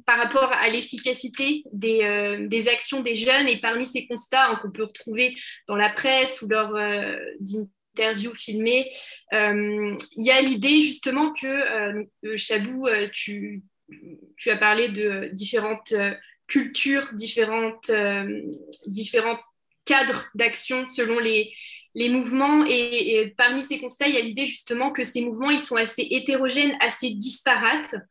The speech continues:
Euh, il y a également l'idée,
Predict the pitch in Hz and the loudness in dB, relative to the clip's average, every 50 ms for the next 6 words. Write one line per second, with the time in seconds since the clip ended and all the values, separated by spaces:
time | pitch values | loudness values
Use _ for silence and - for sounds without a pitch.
0 | - - - - 196 208 226 214 202 214 214 214 - 214 214 101 - 208 - - | -20 -12 -8 -4 0 0 0 0 2 2 2 2 4 2 2 2 2 0 -2 -8
1 | _ _ 196 190 190 196 - - - _ _ - 226 220 254 262 277 294 302 302 | _ _ -16 -14 -14 -14 -14 -18 -20 _ _ -12 -4 0 4 4 6 6 6 6
2 | 302 262 262 254 262 262 277 294 302 269 254 240 208 202 277 294 294 311 311 - | 6 4 4 2 4 2 2 2 2 2 2 -2 -2 2 2 4 4 4 2 2